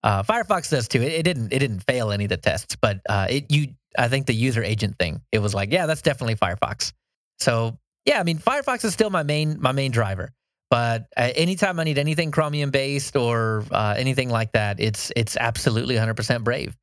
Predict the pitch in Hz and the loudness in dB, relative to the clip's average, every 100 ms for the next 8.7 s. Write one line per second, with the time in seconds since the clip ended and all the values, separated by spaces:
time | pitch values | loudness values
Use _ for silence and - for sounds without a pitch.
0 | _ _ _ - 104 104 104 101 - - | _ _ _ -2 2 2 2 -2 -4 -12
1 | _ 113 110 110 127 139 117 113 123 117 | _ 0 0 0 0 0 0 0 0 0
2 | 120 110 120 113 110 117 120 120 - 95 | 0 0 2 2 0 0 -2 0 0 0
3 | 95 95 92 85 107 127 - _ _ _ | 0 -2 -2 0 0 0 -4 _ _ _
4 | - 170 185 196 190 160 208 240 226 - | 0 2 2 0 0 0 0 0 -2 0
5 | 165 170 147 180 220 196 156 190 - 185 | 0 0 0 0 0 0 0 0 0 0
6 | 180 175 165 151 151 151 151 143 143 143 | 2 0 0 2 2 2 2 0 0 0
7 | 135 139 143 135 - 123 123 123 120 117 | 0 0 0 0 0 0 0 0 -2 -6
8 | _ _ _ - 117 98 | _ _ _ 0 0 0